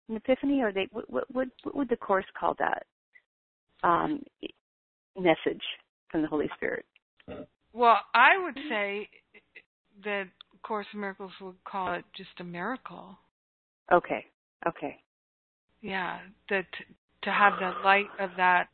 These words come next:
Speaker 2: awareness. And so,
Speaker 1: okay.
Speaker 2: Perhaps to be a little bit more clear, she saw that she could either become like them.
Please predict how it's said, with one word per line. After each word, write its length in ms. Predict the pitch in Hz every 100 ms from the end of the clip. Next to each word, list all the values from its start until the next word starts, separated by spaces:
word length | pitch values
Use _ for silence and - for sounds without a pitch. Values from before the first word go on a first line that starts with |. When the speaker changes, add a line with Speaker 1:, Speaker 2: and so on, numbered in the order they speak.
| 190
Speaker 2:
awareness. 720 | 180 185 185 220 190 160 180 - - - - - - - -
And 180 | 240 240 -
so, 400 | 285 269 262 254 - 226 - - _ _ _ _ - - - - _ 190
Speaker 1:
okay. 300 | - - - _ _ - - _
Speaker 2:
Perhaps 320 | 262 254 302 - -
to 60 | 214
be 160 | 240
a 60 | 220
little 280 | 208 254 262
bit 280 | 226 214
more 440 | 208 196 196 190 - -
clear, 500 | 247 233 202 180 170 - - - -
she 440 | - - 269 285 - -
saw 540 | 302 285 233 185 175 175 -
that 160 | 202 196 -
she 160 | - 254 -
could 100 | 226
either 380 | 226 240 233 202
become 640 | 202 196 - 247 240 233
like 320 | 214 208 226 - -
them. 380 | 180 156 160